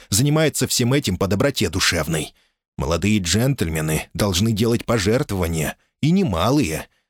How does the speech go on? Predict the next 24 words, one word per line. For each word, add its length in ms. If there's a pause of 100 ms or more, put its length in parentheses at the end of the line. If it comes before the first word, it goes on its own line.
(180)
К 80
тому 220
же 120
на 80
этих 280
встречах 480
всегда 360
играют, 680 (160)
и 100
ставки 440
высоки. 640 (420)
Говорят, 380
они 340
ставят 380
по 80
нескольку 460
сот 340
на 140
одну 200
карту, 520 (340)
на 100
один 280
бросок 360
костей. 640